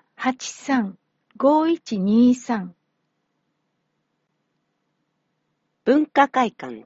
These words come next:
Speaker 2: チケット情報。二月二十四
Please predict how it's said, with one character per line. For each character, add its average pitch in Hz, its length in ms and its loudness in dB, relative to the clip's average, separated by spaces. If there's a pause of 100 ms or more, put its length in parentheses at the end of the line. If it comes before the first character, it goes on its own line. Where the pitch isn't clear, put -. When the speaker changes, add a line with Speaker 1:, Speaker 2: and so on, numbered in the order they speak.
Speaker 2:
チ - 80 -20
ケ 269 120 -2
ッ 277 60 -8 (140)
ト 247 140 0
情 202 240 -2
報。 - 480 -18 (1800)
二 208 120 0
月 285 360 0
二 285 180 2
十 180 300 -4
四 139 200 -10